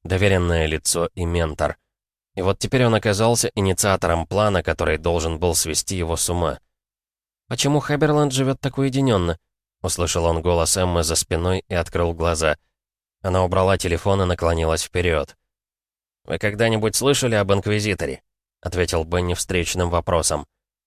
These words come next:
Его голос звучал мягче, да и тот факт, что Эмма сама обратилась к нему, говорил о том, что оба немного сблизились. Очевидно, слова Хаберланда возымели какое-то действие.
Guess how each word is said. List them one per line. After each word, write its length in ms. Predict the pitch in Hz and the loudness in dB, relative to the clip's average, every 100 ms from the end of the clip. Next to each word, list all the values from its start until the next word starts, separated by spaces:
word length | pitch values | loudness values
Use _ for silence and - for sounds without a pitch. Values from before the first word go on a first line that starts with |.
| - | -8
Его 200 | 95 127 | -2 0
голос 280 | 131 139 120 | 4 2 2
звучал 420 | 113 120 120 113 | 2 2 2 2
мягче, 440 | 117 139 - 117 | 4 2 0 -4
да 160 | 104 104 | -2 -2
и 60 | 98 | 0
тот 200 | 101 - | -2 -2
факт, 260 | 120 107 | -2 -2
что 260 | - - 101 | -4 -4 -2
Эмма 280 | 110 101 95 | 0 0 0
сама 360 | - 98 98 90 | 0 0 0 0
обратилась 500 | 90 90 95 90 - | 0 0 0 -2 -2
к 80 | |
нему, 320 | 95 92 120 - _ _ | -2 2 0 -2 _ _
говорил 340 | 92 104 123 117 | -2 0 4 2
о 60 | |
том, 160 | 113 123 | 2 0
что 200 | - 120 | 0 -2
оба 280 | - 107 104 | -2 0 0
немного 380 | 101 101 98 95 | 0 0 0 -2
сблизились. 680 | 95 98 80 73 60 - - _ _ _ - | -2 -4 -4 -6 -8 -8 -10 _ _ _ -8
Очевидно, 480 | 90 92 92 85 85 | -4 -2 -2 -2 -2
слова 380 | - 85 85 82 | 0 2 2 0
Хаберланда 640 | 98 95 98 95 95 87 | -2 0 2 2 2 0
возымели 400 | 85 80 82 85 | 0 -2 -2 -2
какое-то 420 | 82 76 80 80 | -4 -4 -4 -4
действие. 540 | 76 90 80 - 107 | -6 -4 -4 -6 -10